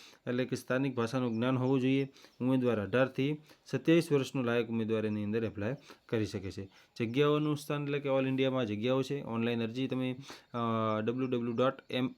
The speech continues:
એચ એ ડોટ જી ઓ વી ડોટ ઇન પર તમે ઓનલાઈન એપ્લાય કરી શકો છો. હવે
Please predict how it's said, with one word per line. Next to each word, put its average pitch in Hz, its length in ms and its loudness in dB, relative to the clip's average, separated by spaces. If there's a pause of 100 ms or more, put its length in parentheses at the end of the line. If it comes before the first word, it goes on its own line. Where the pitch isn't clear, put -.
(120)
એચ 123 400 -4
એ 135 200 0 (280)
ડોટ 131 220 0 (120)
જી 117 120 2
ઓ 123 100 2
વી 131 60 2
ડોટ 123 300 -2
ઇન 123 140 -2
પર 110 440 -2
તમે 113 200 -2
ઓનલાઈન 110 480 0
એપ્લાય 104 300 -2 (360)
કરી 110 160 0
શકો 101 340 -8
છો. - 180 -12 (1080)
હવે 139 320 2